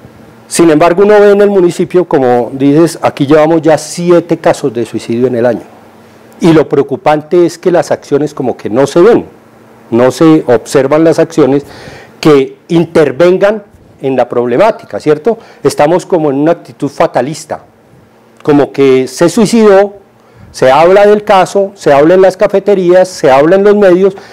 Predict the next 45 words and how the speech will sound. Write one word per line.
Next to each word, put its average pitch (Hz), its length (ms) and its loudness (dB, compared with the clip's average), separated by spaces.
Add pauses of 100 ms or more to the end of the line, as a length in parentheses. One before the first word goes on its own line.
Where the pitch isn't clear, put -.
(360)
pasa 190 280 0
el 220 140 -2
caso 214 480 0
y 156 140 -2
es-, 147 180 -6
nos 143 200 -4
sentamos 151 380 -2
como 151 140 -4
a 135 40 -2
esperar 139 360 -2
el 160 80 -2
próximo 165 420 -2
caso. - 260 -2 (300)
Entonces 175 260 0
me 180 100 2
dicen, 147 200 0
por 156 140 -2
ejemplo, 143 260 -2
que 170 80 0
hay 165 100 2
un 165 80 -2
teléfono. 175 520 0
Yo 139 180 -4
personalmente 147 580 -6
no 151 120 -2
conozco 147 340 -6
el 147 80 -2
teléfono, 147 400 -4 (560)
pero 135 320 2
la 127 140 2
verdad 123 300 0
el 151 100 -2
teléfono 131 480 -2
no 131 120 0
basta. 156 460 -2 (1300)
Cuando 139 260 0
hablamos 156 380 2
de 190 240 0
suicidio 175 640 0
y 190 40 2
de 156 120 2
suicidio 165 460 0
como 160 220 0
fenómeno 156 440 2
evitable, 143 640 0